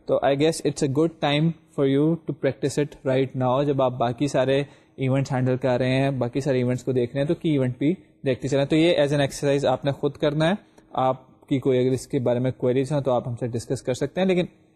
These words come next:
پروسیجر وہی ہے، کی جنریٹنگ، آ، ایونٹ جنریٹنگ آپ کے پاس کمپوننٹ ہے، وہ ہونا چاہیے، ایونٹ ہینڈلنگ کمپوننٹ ہونا چاہیے اور رجسٹریشن آپس میں ہونی چاہیے۔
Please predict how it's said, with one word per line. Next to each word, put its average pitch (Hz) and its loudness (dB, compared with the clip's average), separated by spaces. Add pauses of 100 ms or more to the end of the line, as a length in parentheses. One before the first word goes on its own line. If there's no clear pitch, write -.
(120)
پروسیجر 175 2
وہی 165 4
ہے، 175 2 (400)
کی 175 2
جنریٹنگ، 156 0
آ، 139 2 (100)
ایونٹ 151 0
جنریٹنگ 131 0
آپ 156 0
کے 165 -8
پاس 165 0
کمپوننٹ 160 0
ہے، 156 2
وہ 151 2
ہونا 151 0
چاہیے، 147 0
ایونٹ 131 -2
ہینڈلنگ 139 0
کمپوننٹ 139 -2
ہونا 131 -2
چاہیے 131 0
اور 151 0 (540)
رجسٹریشن 139 0
آپس 117 -6
میں 131 -2
ہونی 113 0
چاہیے۔ 110 -4